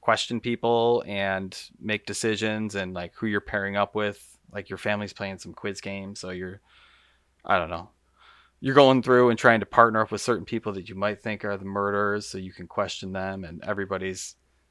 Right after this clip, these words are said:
you know, you got your, you got your drunk aunt, you got your emo nephew, you got all sorts of crazy <laughs> stereotype characters, but, uh,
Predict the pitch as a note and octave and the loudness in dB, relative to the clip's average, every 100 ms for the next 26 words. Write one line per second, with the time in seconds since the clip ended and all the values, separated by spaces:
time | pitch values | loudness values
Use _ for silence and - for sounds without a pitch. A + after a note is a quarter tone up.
0 | _ - E2+ F#2 F#2+ F#2+ F#2+ F2+ - - | _ -12 -8 -4 -4 -4 -6 -8 -10 0
1 | B2 A2 G#2 B2 A#2+ - B2 A#2+ A#2+ A#2 | 2 2 2 4 4 2 -2 0 2 0
2 | A2+ A2 G2 G#2 G2+ F#2+ - _ _ _ | -2 -2 -2 -2 -4 -6 -10 _ _ _
3 | _ _ _ B2+ B2+ A#2 A2 G#2+ G#2+ A2+ | _ _ _ -2 2 4 4 2 4 2
4 | A2 A2+ A2 G#2+ G#2+ G#2 G#2+ G#2 F#2+ G#2 | 2 0 -2 -2 -4 0 2 2 0 -4
5 | - G2 - G2+ F#2 F#2+ F#2+ - _ - | -6 -8 -6 -6 -4 -6 -8 -12 _ -6
6 | - G#2 G2 G#2 F#2+ - F#2+ F#2 - F#2 | -2 0 0 -2 -4 -2 -4 -4 -8 -14
7 | F#2+ - F2 - _ - _ - - _ | -14 -12 -12 -12 _ -20 _ -20 -20 _
8 | _ _ G2+ F#2 F2 E2+ | _ _ 0 0 0 -4